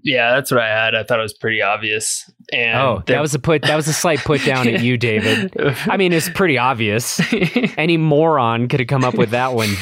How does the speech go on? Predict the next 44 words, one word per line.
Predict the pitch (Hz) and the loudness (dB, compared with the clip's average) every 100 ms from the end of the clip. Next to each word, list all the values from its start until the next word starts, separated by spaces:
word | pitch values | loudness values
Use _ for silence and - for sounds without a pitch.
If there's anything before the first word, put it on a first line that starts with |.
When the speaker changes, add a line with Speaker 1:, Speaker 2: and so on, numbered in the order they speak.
| - | 0
Speaker 2:
David. | 123 110 110 113 120 - - - - - | 0 0 0 -2 -4 -14 -18 -20 -16 -8
Speaker 1:
No, | 131 147 135 | 0 2 2
but | 131 131 | 2 2
David | 131 151 151 127 | 2 2 2 2
brought | 143 135 | 2 2
up, | 131 - - | 0 -4 -4
uh, | 131 127 127 120 117 | 0 2 4 2 2
all | 104 120 | 2 0
the | |
main | 120 120 120 | 0 0 -2
points. | 120 123 117 123 | 0 0 0 0
I'd | 120 | 2
also | 117 - | 0 0
add | 120 117 113 | 0 0 0
that | 117 | 0
I | 117 | 0
feel | - - - 143 120 | -4 -16 -2 2 2
like | 113 110 - - | 2 -2 -10 -6
recently | 120 123 123 - 131 - 127 123 123 123 120 - - _ - | -2 0 0 0 -4 -4 0 2 2 0 -4 -14 -20 _ -8
they | - 123 | -2 0
both, | 117 117 117 113 - - | 2 4 4 0 -14 -8
uh, | 127 117 113 110 107 | -2 0 0 0 -2
made | 104 123 120 | -4 -4 -2
some | - 117 113 113 117 120 - | -2 -4 -6 -6 -6 -8 -10
cool | - 127 117 | -4 2 2
updates | 117 117 - 117 113 - | 2 -2 -2 -2 -2 -2
to | 120 | 0
their | 117 113 | 2 2
lines. | 110 110 113 113 113 117 - - - - _ | 2 2 2 0 -2 -4 -6 -8 -20 -20 _
And | 120 117 113 | -2 0 0
I | |
feel | 113 131 120 | -2 2 2
like, | 117 110 - - _ - | 2 0 -6 -12 _ -6
I | 127 | -2
mean, | 120 117 | 0 0
Prior | - 127 120 120 | 0 0 2 0
more | 113 113 113 | 0 0 2
on | 113 107 104 - | 0 -2 -6 -6
the | 110 | -4
snowboard | - - - 117 117 143 143 | -2 -2 -2 -2 2 0 0
side, | - 151 147 151 139 | -2 0 0 -2 -2
but | 123 | -2
have | 120 117 110 | 0 -2 -4
history | - 127 - - 120 117 113 110 110 | -2 -2 0 2 2 2 0 -2 -4